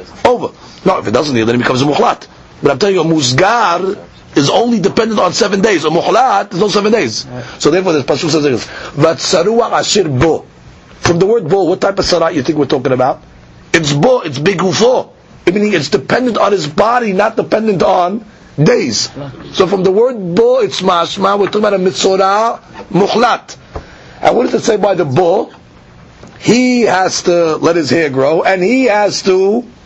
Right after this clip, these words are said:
Speaker 1: rip his clothes. Mashma, only the Tzarua Asher Bo Hanaga, that the Tzarat is Talui Begufo, as opposed to a Tzarat that's Talui Biyamin.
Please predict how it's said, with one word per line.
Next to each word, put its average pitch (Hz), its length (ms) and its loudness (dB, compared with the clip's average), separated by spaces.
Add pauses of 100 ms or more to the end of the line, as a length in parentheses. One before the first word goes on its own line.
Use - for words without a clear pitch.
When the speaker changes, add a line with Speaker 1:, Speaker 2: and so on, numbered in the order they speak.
(440)
Speaker 1:
rip 180 180 2
his 208 140 0
clothes. 233 440 0 (220)
Mashma, 214 420 0
only 254 380 0
the 233 100 0
Tzarua 247 540 0
Asher 208 440 0
Bo 214 440 2
Hanaga, 151 560 0
that 139 140 -2
the 170 120 0
Tzarat 214 480 -2
is 202 140 -2
Talui 220 480 0
Begufo, 202 1120 0 (500)
as 196 200 -2
opposed 226 540 -2
to 240 160 0
a - 40 -2
Tzarat 240 380 -2
that's 185 200 -4
Talui 208 280 0
Biyamin. 160 920 0